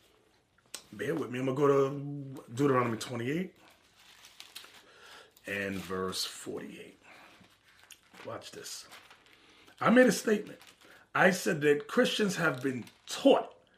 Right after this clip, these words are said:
not to see themselves in the Bible. When I say Christians, I'm talking about black and brown Christians. They have been taught never to see themselves in the Bible. They can never see slavery. They can never see oppression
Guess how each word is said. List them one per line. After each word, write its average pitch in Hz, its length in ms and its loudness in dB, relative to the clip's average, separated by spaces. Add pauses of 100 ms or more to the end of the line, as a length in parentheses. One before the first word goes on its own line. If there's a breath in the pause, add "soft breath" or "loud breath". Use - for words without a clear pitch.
(360 soft breath)
not 175 400 8
to 220 100 -2
see 247 220 0
themselves 156 920 0
in 156 180 0
the 147 60 -2
Bible. 113 340 4
When 143 140 4
I 185 60 10
say 208 180 2
Christians, 185 380 0
I'm 160 40 -6
talking 135 100 0
about 110 100 -6
black 143 280 4
and 123 140 -4
brown 127 300 4
Christians. - 480 -10 (320 loud breath)
They 165 80 4
have 165 220 10
been 143 260 0 (140)
taught - 480 2 (380 loud breath)
never 170 580 6
to 254 160 -4
see 254 240 -2
themselves 208 720 0
in 180 160 -2
the 165 60 -2
Bible. 131 540 -2 (280 soft breath)
They 165 180 6
can 151 280 4
never 214 220 10
see 285 200 6
slavery. 262 560 8 (400 loud breath)
They 180 160 8
can 180 240 8
never 214 180 8
see - 180 0
oppression 220 560 2